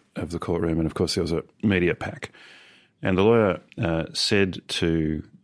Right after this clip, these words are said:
the assembled media pack, and I have the article in front of me in case I don't, in case I make a mess of this,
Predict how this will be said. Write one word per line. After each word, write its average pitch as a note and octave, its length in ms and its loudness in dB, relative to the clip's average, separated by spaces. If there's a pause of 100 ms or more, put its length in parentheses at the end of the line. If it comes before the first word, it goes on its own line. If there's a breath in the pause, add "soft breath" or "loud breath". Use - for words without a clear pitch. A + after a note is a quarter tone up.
(160)
the F2 300 0
assembled E2 340 0
media E2 280 0
pack, - 280 -4
and E2 120 0
I - 200 -4 (240)
have F#2+ 180 -4
the F2+ 140 0
article F2+ 300 2
in - 80 -2
front E2+ 200 -2
of E2 60 2
me D#2+ 80 0
in D#2 80 -2
case E2 220 -4
I E2 40 0
don't, - 180 -4 (720)
in - 100 -6
case G2 220 -2
I F2+ 40 0
make D#2+ 120 -2
a E2 60 0
mess F2+ 160 2
of E2+ 100 2
this, F#2 180 -4